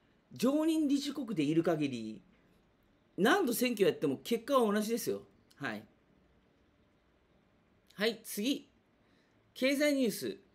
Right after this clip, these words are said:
ヨドバシ、西武出店計画の変更を検討だそうです。これはですね、えー、いろいろと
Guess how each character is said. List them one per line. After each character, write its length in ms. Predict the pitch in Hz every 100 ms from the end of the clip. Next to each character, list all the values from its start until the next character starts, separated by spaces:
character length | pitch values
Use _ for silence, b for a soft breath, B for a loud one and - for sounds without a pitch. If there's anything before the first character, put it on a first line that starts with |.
| b b b b b b _ -
ヨ 200 | 170 269
ド 140 | 359
バ 120 | 262
シ、 300 | - 131 104 _ _ _ _ _ _ _ _ _
西 500 | - 294 359 392 359
武 260 | 196 139 113
出 340 | - - 202 -
店 280 | 302 311 302
計 260 | 277 302 294
画 300 | 220 196 147
の 120 | 127
変 380 | - 226 311 285
更 460 | - 294 285 294
を 60 | 277
検 380 | - 202 196 185
討 300 | 190 175 131
だ 80 | 123
そ 220 | 117 104
う 20 |
で 100 | 80
す。 160 | - _ b b b b
こ 140 | - 247
れ 80 |
は 100 | 277
で 80 | 196
す 100 | 160
ね、 280 | 117 104 - b b b b _ _
え 1900 | 117 127 120 120 113 113 113 113 113 113 113 110 113 110 110 110 107 104 104 -
ー、 40 |
い 60 | 160
ろ 120 | 285
い 80 | 330
ろ 100 | 285
と 420 | 247 214 -